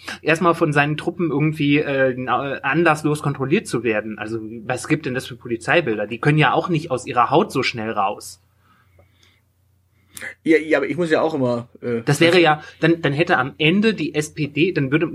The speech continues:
Speaker 1: könnte man der S P D mit Fug und Recht vorwerfen, dass sie absichtlich die Polizei in ein schlechtes Licht rücken möchte.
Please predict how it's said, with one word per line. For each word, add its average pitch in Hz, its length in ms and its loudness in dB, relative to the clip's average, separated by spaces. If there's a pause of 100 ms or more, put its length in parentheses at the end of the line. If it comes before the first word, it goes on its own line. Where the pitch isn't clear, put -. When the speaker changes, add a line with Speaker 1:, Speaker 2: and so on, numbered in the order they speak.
Speaker 1:
könnte 165 220 2
man 139 120 0
der 131 120 2
S - 120 -4
P - 100 -2
D 139 120 6
mit 160 140 2
Fug 233 240 -4
und 160 100 4
Recht 151 420 -2
vorwerfen, 160 540 0
dass 143 160 -6
sie 156 160 -8
absichtlich 165 580 0
die 165 120 -8
Polizei 160 480 -2
in 160 100 -4
ein 143 100 -2
schlechtes - 380 -6
Licht 160 240 0
rücken 127 300 -4
möchte. 123 480 -4